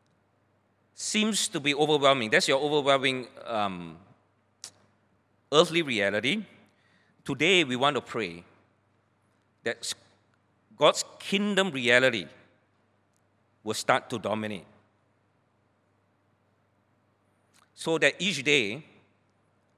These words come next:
you will not face the day unless you have, um, grounded yourself with God's kingdom reality. That you're able to take the authority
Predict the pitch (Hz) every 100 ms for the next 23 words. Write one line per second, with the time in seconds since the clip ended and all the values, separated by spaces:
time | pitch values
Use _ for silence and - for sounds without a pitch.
0 | _ 123 131 123 131 127 127 147 170 -
1 | 165 147 135 117 143 - 123 113 123 139
2 | - - - _ _ _ 113 120 113 143
3 | 147 - - - _ _ _ - 107 104
4 | 98 98 135 156 196 180 175 127 - 147
5 | 90 - - - _ _ _ _ _ _
6 | _ _ _ _ _ _ 104 120 98 131
7 | 131 - - - _ _ _ 160 143 135
8 | 107 73 - _ - 98 104 110 87 71
9 | _ _ _ _ _ _ _ _ _ _
10 | _ _ _ 113 104 117 120 156 170 190
11 | 160 104 - - - 117 - 165 160 123
12 | 117 - 151 160 165 156